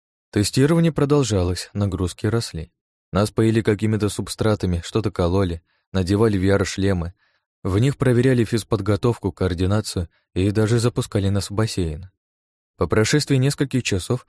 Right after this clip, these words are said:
меня изрядно штормило, нагрузки нарастали, и восприятие мира через специфичные шлемы, а не привычную доп. реальность, изрядно сбивали с толку.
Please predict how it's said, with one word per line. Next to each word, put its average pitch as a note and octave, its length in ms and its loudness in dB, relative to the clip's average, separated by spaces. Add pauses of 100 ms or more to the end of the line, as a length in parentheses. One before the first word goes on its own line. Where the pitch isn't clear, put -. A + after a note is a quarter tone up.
(160)
меня G#2 360 2
изрядно G2 360 0
штормило, F#2 640 -2 (280)
нагрузки G2 500 0
нарастали, G2+ 640 0 (320)
и F#2+ 60 0
восприятие F#2+ 600 2
мира F2+ 260 2
через F2+ 280 -2
специфичные F#2 680 -4
шлемы, F#2 440 -2 (200)
а G2 100 -2
не G2 100 2
привычную F#2 480 0
доп. E2+ 200 -2
реальность, F2 540 -2
изрядно F#2 440 -2
сбивали F#2 380 0
с - 80 -4
толку. E2 400 -4